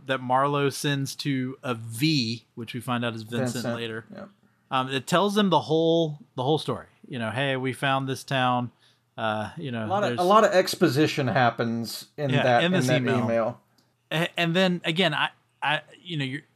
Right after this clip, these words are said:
Speaker 1: assume they're vampire hunters, but yet they seem to be just, like, paranormal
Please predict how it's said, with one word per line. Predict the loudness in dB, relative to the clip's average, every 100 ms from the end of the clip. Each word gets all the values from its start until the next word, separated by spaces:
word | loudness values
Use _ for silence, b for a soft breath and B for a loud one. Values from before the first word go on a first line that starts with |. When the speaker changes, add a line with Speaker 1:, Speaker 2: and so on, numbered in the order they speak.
| -14
Speaker 1:
assume | -6 0 2
they're | 2 2
vampire | 2 2 2 2 2
hunters, | 2 2 0 -2
but | -2
yet | -2 0
they | -2
seem | -2 -4 -2
to |
be | 0 0
just, | 0 -4 -4
like, | -4 -4
paranormal | 0 2 2 0 2 0 0